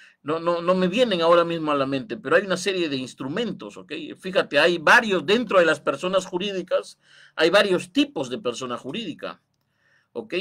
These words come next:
Los contratos laborales, por ejemplo, ¿no? Los contratos laborales tienen deducción de impuestos, tienen, en fin, una serie de instrumentos.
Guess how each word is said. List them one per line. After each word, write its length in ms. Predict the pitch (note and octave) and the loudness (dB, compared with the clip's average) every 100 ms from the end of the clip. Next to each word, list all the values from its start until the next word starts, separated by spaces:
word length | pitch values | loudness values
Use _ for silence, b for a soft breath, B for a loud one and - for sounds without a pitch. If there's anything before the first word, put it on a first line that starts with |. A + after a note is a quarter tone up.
| G3 | -4
Los 320 | C3 C#3 - | 2 2 2
contratos 560 | C#3+ C#3 F3 G3+ F#3+ D#3+ | -2 4 6 4 2 4
laborales, 720 | C#3+ C3 C#3 A3 A#3 C#3 - | 4 4 6 6 4 0 -6
por 160 | B2 A#2 | -8 -6
ejemplo, 500 | A2 B3+ C3 A#2+ A2 | -4 -4 -6 -10 -10
¿no? 160 | C#3+ | -10
Los 220 | G3 C3 | -8 -8
contratos 520 | - A#2 C#3+ E3 D#3+ C3 | -8 -2 0 0 -2 0
laborales 600 | A#2 A#2 D3 F#3+ E3 C#3 | 0 4 4 4 2 -2
tienen 260 | C#3+ C#3+ | -8 -6
deducción 520 | C3+ A#2 A2 C3+ C#3+ | -4 -4 -6 -6 -4
de 60 | C3+ | -6
impuestos, 380 | A#2 A#2 G3 F#3+ | -8 -4 -4 -2
tienen, 220 | A#3+ B3+ | -6 -6
en 100 | G3 | -6
fin, 140 | A3+ | -8
una 220 | A#3+ A3+ F#3 | -4 -2 -2
serie 320 | A3 A3+ E3+ | -2 -2 -4
de 60 | |
instrumentos. 760 | C#3 - D3 G3+ F3 - E2 | -4 -6 -10 -8 -10 -12 -18